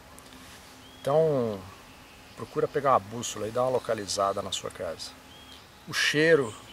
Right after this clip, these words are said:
né? Quando o vento traz um tempo de chuva, a gente percebe pelo cheiro, a gente fala, "Ah, tá com cheiro de chuva",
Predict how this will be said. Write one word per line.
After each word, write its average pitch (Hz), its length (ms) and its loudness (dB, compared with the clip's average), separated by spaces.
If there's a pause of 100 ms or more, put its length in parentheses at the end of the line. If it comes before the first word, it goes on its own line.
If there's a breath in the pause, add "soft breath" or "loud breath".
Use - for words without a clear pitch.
né? 165 220 4 (800)
Quando 139 280 4
o 117 840 0
vento 143 480 2
traz 123 540 6
um 110 80 -10
tempo 117 300 -4
de 104 100 -8
chuva, 110 520 -4 (100)
a 98 60 -8
gente 123 220 -8
percebe 151 580 6 (680)
pelo 113 180 -8
cheiro, 120 460 0
a 92 60 -14
gente 98 140 -12
fala, 123 300 4
"Ah, 139 40 0
tá 127 140 0
com - 160 -6
cheiro 139 300 0
de 113 80 -8
chuva", 104 420 -8